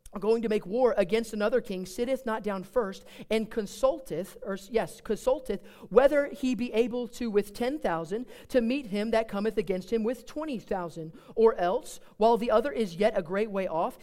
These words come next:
he sendeth an ambassage and indire-, uh, uh, desireth conditions of peace."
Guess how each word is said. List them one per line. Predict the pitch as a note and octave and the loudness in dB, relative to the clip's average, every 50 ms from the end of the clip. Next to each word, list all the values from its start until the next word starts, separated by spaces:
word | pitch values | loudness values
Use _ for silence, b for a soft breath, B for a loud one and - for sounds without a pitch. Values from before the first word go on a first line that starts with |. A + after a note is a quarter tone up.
| B B | B B
he | - A#3 | -4 -4
sendeth | G#3+ - - A#3 A#3 B3 A#3+ D4 D#4 - | -4 0 0 0 0 0 -2 -4 -4 -4
an | A3+ G#3 G3+ F#3+ | -4 -4 -2 -2
ambassage | F#3 F#3 F#3+ G3+ G#3 - - C4+ C4 - - - | 0 0 2 0 0 -2 -4 -8 -10 -8 -8 -6
and | F#3+ F#3+ | -4 -4
indire-, | F#3 F3+ E3 F3+ F3 F#3+ G#3 A3 A3+ B3 - - | -4 -2 -2 0 0 0 0 -2 -2 -4 -2 -2
uh, | G#3 A#3 G#3+ | -2 -2 -2
uh, | F#3+ - | -4 -2
desireth | D#3+ G#3 F#3+ F3 G3 F#3+ G#3+ A#3+ A#3 A#3 | -2 -2 0 2 2 2 2 2 0 0
conditions | - - F#3 D#3 F3+ F#3 - - G3 F#3 F#3 | -2 -6 -4 -2 -2 -2 -2 -4 -8 -10 -8
of | - F#3 F3 F3 - | -6 -6 -6 -6 -8
peace." | - - A3+ F3 C#3 - - - | -10 -10 -10 -10 -10 -12 -16 -20